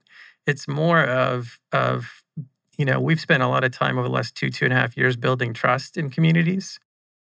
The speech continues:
having had some of these folks on staff for quite a while now that, that have opened doors in communities. And we've worked with enough people that they're like, "Hey, they actually," you know, I, we had one of the, one of the folks that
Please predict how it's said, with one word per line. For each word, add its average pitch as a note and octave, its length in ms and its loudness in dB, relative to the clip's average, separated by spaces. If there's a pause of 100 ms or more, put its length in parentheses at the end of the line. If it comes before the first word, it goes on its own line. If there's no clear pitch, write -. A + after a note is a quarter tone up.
(140)
having C3 340 0
had B2+ 260 0
some C3+ 160 -4
of C3 60 -4
these B2+ 160 -4
folks B2+ 280 -2
on A#2+ 120 -4
staff C3 360 0
for B2+ 120 -6
quite B2+ 240 2
a B2 40 -2
while B2 280 0
now A#2+ 380 0 (480)
that, C3 260 0
that B2+ 180 2
have A#2+ 220 -2
opened C#3 340 -2
doors B2+ 300 2
in C3 120 -6
communities. B2+ 600 0
And B2 40 -4
we've A#2+ 140 -4
worked C#3 220 -2
with A#2+ 160 -6
enough B2+ 240 -2
people C#3+ 320 -2
that B2 160 -4
they're B2+ 140 2
like, B2 220 0
"Hey, C#3 140 0
they B2 140 2
actually," B2 420 2 (480)
you C#3 80 0
know, B2 220 2
I, C#3 100 4
we D#3 140 4
had D#3+ 140 6
one C#3 160 2
of D3 80 0
the, B2+ 140 -4 (140)
one D3+ 140 2
of C3 60 0
the B2 80 0
folks B2+ 380 -2
that A#2+ 220 -2